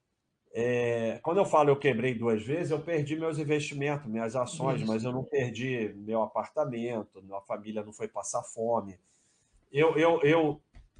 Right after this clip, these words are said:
Speaker 1: eu nunca fi-, a não ser lá no início, quando a gente fazia trade com opções, eu nunca vendi descoberto, mas também lá no início era uma quantidade tão pequena que não, não ia acontecer nada. Depois que eu entendi o que era venda descoberta,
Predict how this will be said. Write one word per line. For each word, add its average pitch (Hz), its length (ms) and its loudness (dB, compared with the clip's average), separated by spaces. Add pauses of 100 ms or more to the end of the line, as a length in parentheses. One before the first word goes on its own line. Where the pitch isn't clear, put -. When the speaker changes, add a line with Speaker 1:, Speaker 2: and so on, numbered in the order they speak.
Speaker 1:
eu 160 180 2
nunca 226 380 4
fi-, 180 220 -4
a 175 100 6
não 208 180 4
ser 220 280 6
lá 208 220 4
no 196 140 0
início, 156 600 0
quando 135 180 -6
a 131 80 -4
gente 139 180 -6
fazia 120 380 0
trade 117 400 -4
com 113 120 -4
opções, 113 760 -4 (1300)
eu 127 140 2
nunca 160 260 0
vendi 156 320 0
descoberto, 143 760 0
mas 156 160 -4
também 196 240 0
lá 202 160 6
no 196 100 2
início 170 500 2
era 156 80 4
uma 170 160 0
quantidade 156 600 -2
tão 196 180 0
pequena 147 640 -2
que 123 160 -8
não, 147 400 -4
não 139 160 -4
ia 147 140 0
acontecer 143 500 -6
nada. 110 400 -4
Depois 151 420 -4
que - 120 -10
eu 180 100 -2
entendi 143 500 -4
o 120 80 -4
que - 120 -8
era 117 160 -2
venda 110 280 -4
descoberta, 120 640 -2